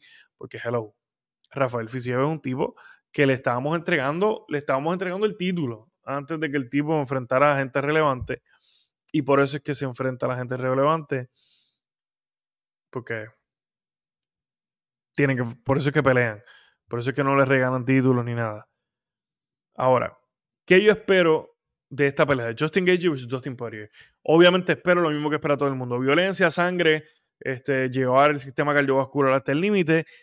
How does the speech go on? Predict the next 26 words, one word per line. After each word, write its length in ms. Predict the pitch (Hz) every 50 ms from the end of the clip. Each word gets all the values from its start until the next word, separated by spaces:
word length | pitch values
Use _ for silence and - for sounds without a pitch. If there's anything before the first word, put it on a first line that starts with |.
| _ _ _ _
y 160 | - 151 131
que 200 | - 147 143 139
gane 440 | 127 139 160 175 170 165 160 117 135
el 100 | 135 120
que 120 | - 139
se 100 | 117 131
mantenga 360 | 127 127 123 113 127 127 131 131
en 100 | 127 117
pie. 220 | - 107 104 - _ _ _
Ahora, 440 | - 131 135 135 131 123 113 104 - _ _ _ _ _ _ _ _ _
siendo 360 | - - - 147 143 151 170
un 100 | 180 175
poquito 320 | - 185 175 175 165 175 175
más 140 | 180 175 170
profundo 460 | - 175 170 143 165 180 175 180 185
en 100 | 185 185
eso, 160 | 175 147 151
yo 60 | 139
entiendo 320 | 143 139 156 156 156 156 143
que 120 | 147 139
gana 220 | 143 151 160 156
el 100 | 147 135
que 120 | - 143 131
menos 240 | 131 135 139 139 139
lesiones 480 | 147 135 - - 151 147 143 131 -
traiga 560 | - 147 147 143 143 139 135 131 127 - -